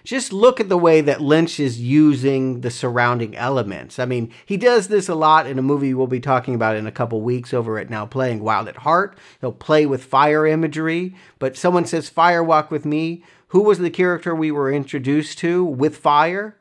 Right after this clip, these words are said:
Ben Horn. He spits into a fireplace that's roaring in flames, and we see him with his back turned to us. To me, suddenly, just by the way the movie is put together, it implicates him. There's no reason to think because of what's happening in the plot that he did it,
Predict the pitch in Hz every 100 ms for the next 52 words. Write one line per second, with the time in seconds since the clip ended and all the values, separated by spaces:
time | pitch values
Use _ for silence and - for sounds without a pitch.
0 | _ 120 107 147 156 147 160 123 60 -
1 | _ - 131 - - - 165 165 165 151
2 | 165 151 127 127 139 139 135 113 104 107
3 | - 117 120 143 147 120 107 104 110 -
4 | 135 127 87 76 117 107 104 - _ 135
5 | 127 - 151 139 139 127 123 113 113 135
6 | 143 - - 143 151 139 101 73 - -
7 | - - 160 151 208 240 156 156 151 _
8 | - - 226 247 214 156 139 135 139 196
9 | - 180 165 160 156 147 147 139 127 -
10 | 185 - 120 113 151 151 117 104 101 -
11 | - _ 139 135 185 190 160 127 98 -
12 | - 65 - 147 185 190 160 214 175 175
13 | 147 160 151 151 127 147 135 127 131 131
14 | 139 131 131 120 104 - 175 160 - 113
15 | 113 110 165 180 117 -